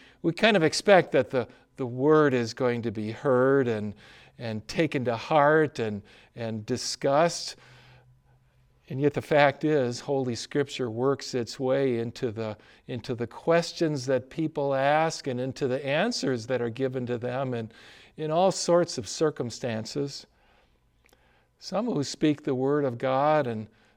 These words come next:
some who hear the Word of God may not even have a very high regard for it. And yet even then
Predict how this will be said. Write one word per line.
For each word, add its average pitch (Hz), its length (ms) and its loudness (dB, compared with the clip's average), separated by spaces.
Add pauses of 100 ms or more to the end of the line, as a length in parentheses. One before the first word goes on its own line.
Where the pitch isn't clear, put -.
some 156 380 2
who 135 420 0 (240)
hear 233 400 2
the 147 100 4
Word 135 220 6
of 120 140 -2
God 151 320 2
may 175 180 0
not 220 240 2
even 175 220 2
have 196 300 2
a 165 60 4
very 190 240 4
high 196 260 0
regard 208 540 2
for 117 300 -2
it. - 240 -18 (1300)
And 147 120 -6
yet 160 160 2
even 165 280 2
then 135 460 0